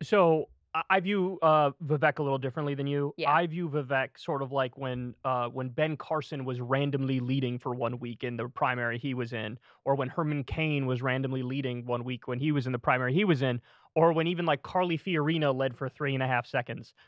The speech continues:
Speaker 2: Yeah.
Speaker 1: I sort of view Vivek's, like, surge into, like, third place in some polls more along those lines.
Speaker 2: I,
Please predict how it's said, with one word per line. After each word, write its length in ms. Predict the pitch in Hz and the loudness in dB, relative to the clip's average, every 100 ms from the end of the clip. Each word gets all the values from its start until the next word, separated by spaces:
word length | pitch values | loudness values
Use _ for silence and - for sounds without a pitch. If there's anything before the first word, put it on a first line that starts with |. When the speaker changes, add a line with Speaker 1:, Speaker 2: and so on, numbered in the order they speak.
| _ | _
Speaker 2:
Yeah. 240 | 202 190 | 2 4
Speaker 1:
I 40 | 175 | 6
sort 160 | 220 | 6
of 60 | 196 | 6
view 140 | 175 | 2
Vivek's, 500 | 180 156 165 165 - | 0 2 2 0 -4
like, 200 | 151 135 | -4 -4
surge 340 | - 156 151 135 | -4 -4 -4 -6
into, 160 | 131 | -6
like, 160 | 139 123 | -4 -4
third 180 | 139 135 | -4 -4
place 200 | 143 139 | -4 -4
in 80 | 147 | -2
some 160 | 151 | -2
polls 300 | 143 156 147 | 0 2 2
more 240 | 131 135 139 | 2 4 4
along 300 | 135 131 127 | 6 4 2
those 180 | 127 127 | 0 2
lines. 260 | 127 131 | 2 2
Speaker 2:
I, 100 | 262 | 0